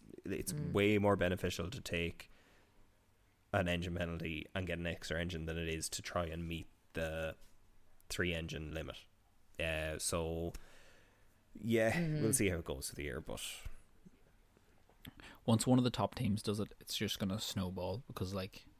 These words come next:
Speaker 3: once one team does it, it's like, "Well, they've done, they've sacrificed, you know,
Speaker 1: Yeah, well,
Speaker 3: we
Speaker 1: like,
Speaker 3: can
Speaker 1: it's,
Speaker 3: afford it
Speaker 1: it's
Speaker 3: now."
Speaker 1: so easy to do it as well, because over the course of the season, most of the top teams will have one race where they get knocked out in Q three, or, sorry, in Q one, or,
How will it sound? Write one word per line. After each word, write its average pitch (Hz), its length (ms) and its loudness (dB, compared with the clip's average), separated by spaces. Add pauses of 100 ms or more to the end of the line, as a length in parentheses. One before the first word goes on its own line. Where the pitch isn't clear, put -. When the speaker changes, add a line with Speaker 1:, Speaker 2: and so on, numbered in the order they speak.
(640)
Speaker 3:
once 104 280 2
one 101 180 4
team 101 180 4
does 95 160 2
it, 98 40 -6
it's 95 100 -6
like, 95 180 -4
"Well, 101 200 -4 (140)
they've 104 260 -4
done, 98 180 0
they've 98 240 0
sacrificed, - 480 -2
you 95 80 0
know, 98 60 0
Speaker 1:
Yeah, 135 100 4
well, 135 140 4
Speaker 3:
we 123 80 6
Speaker 1:
like, 120 80 2
Speaker 3:
can 123 100 4
Speaker 1:
it's, - 120 -2
Speaker 3:
afford 82 160 -2
it - 40 4
Speaker 1:
it's 90 140 2
Speaker 3:
now." 85 60 2
Speaker 1:
so 135 160 4
easy 120 300 4
to - 140 -4
do 110 160 4
it 110 40 6
as 101 80 0
well, 104 120 6
because 104 240 2
over 143 220 4
the 120 40 -2
course 123 260 2
of - 40 -8
the 101 60 0
season, 95 400 2 (1300)
most 120 360 2
of 107 60 -2
the 120 60 0
top 104 100 4
teams 98 160 4
will 95 80 2
have 95 140 4
one 95 420 4
race 90 300 6
where 90 80 0
they 87 200 2 (100)
get 90 180 0
knocked 90 200 0
out 87 100 2
in 87 60 -6
Q 85 200 -2
three, 82 680 -2
or, 98 140 8
sorry, 92 240 6
in 90 80 0
Q 95 180 2
one, 85 500 0
or, 82 460 2